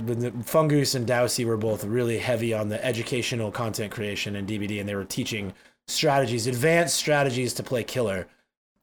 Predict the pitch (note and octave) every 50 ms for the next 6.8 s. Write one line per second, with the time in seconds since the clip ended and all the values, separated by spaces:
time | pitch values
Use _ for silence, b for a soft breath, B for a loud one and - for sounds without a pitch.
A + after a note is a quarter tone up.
0 | _ - - D#3+ E3 E3 E3+ F#3 G#3 G3+ F3 - - E3 F3 F3+ D#3+ C#3 C#3 D#3
1 | E3 - - B2+ A#2+ A#2 A#2 A#2 A#2 A2+ G2+ - E3+ F#3 G3+ G#3+ G#3 G#3 b b
2 | b b _ _ _ _ _ _ - - - F#3 G#3+ A#3 F3 G#3 G#3+ G3+ G3 G3
3 | F3 D#3+ D#3 D#3 D#3 D#3 D#3 - - B2 C3+ D3+ C#3+ C#3 C3+ A2+ G2 B2+ C3+ B2+
4 | A#2+ A#2 A2+ G#2+ G2+ A#2 A2 - - C#3+ C3 - - B2 A#2+ A#2 A#2 A2 G#2+ -
5 | B2 A2+ A2 G#2 G2 - - - G2 F2+ G#2+ G2+ G2 A#2+ D3+ D3 - F#3 F#3+ F3+
6 | E3+ C#3 A2+ - - - C#3+ C3+ B2 - B2 G#2 G2 F#2 F2+ G2